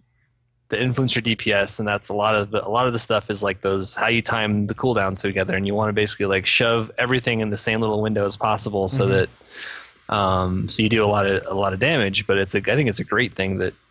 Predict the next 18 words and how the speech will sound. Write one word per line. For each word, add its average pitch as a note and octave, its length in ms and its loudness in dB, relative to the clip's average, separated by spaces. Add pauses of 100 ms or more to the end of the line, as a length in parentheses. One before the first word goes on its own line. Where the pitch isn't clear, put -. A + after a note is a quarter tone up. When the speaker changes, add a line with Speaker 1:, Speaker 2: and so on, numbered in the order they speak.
(160)
Speaker 1:
kinda F#2 380 -2 (720)
Skull B2 300 0
Banner A2+ 480 2
and G2 500 -4
Stormlash G#2 600 -2
are A2+ 40 -2
going G2+ 200 0
away, G2+ 300 0
even D#3+ 180 2
though F#3 100 2
they're F3 160 2
really D#3+ 180 4
cool. C3 240 2
I G2 80 0
like B2 240 0
them G2 120 -6
a F#2 60 -4
lot. G#2 320 0